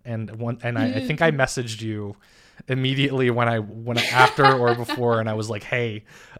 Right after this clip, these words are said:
Speaker 1: I understand now." <laughs>
Speaker 2: Hey. <laughs>
Speaker 1: Um, but yeah, you, you had that mascot as, like, the lower half, and I, I, I, I think I remember, I remember messaging you.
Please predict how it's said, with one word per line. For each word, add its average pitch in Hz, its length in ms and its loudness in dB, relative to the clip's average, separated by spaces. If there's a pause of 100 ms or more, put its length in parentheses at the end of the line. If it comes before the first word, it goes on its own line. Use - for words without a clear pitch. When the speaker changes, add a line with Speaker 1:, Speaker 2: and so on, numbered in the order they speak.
Speaker 1:
I 135 240 4
understand 123 880 2
now." - 760 -6
<laughs> - 520 -20
Speaker 2:
Hey. 370 1080 4
<laughs> - 80 2
Speaker 1:
Um, 160 640 8 (400)
but 147 220 4
yeah, 151 200 8
you, 143 200 4
you 135 140 0
had 143 180 4
that 127 180 2
mascot 120 500 0
as, 110 140 -2
like, 113 160 -4
the 120 80 -4
lower 113 260 -2
half, 107 380 -6
and 120 120 -8
I, 131 120 0
I, 139 180 2
I, 139 260 -2 (120)
I - 120 -12
think 170 300 -6
I 180 60 2
remember, 131 840 -2 (380)
I 139 60 0
remember 185 260 4
messaging 151 600 -2
you. 147 460 -2